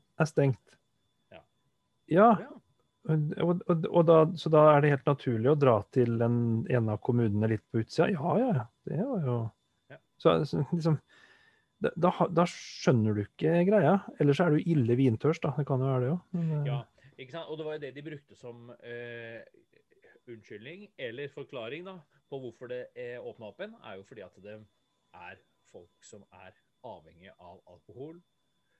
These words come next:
Speaker 2: eh, og som må få kjøpe det. Og da,
Speaker 1: Ja.
Speaker 2: for at det ikke skal bli noe stigma, at de må da,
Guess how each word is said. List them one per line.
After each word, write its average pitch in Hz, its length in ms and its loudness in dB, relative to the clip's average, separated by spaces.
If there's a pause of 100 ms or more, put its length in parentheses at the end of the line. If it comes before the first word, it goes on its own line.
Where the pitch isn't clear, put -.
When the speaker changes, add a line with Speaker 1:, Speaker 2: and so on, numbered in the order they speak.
(140)
Speaker 2:
eh, 110 400 -18 (300)
og 110 240 -18
som 107 260 -20 (160)
må 92 240 -20
få 101 80 -20
kjøpe - 260 -20
det. 71 120 -20 (2250)
Og 139 120 -10
da, 135 60 -6
Speaker 1:
Ja. 113 200 0
Speaker 2:
for 139 200 -16
at - 100 -18
det 143 120 -18
ikke 131 200 -18
skal 131 160 -16
bli 113 140 -16
noe 117 160 -16
stigma, 110 600 -20
at 101 180 -20
de 98 260 -20
må 101 160 -20
da, 98 280 -20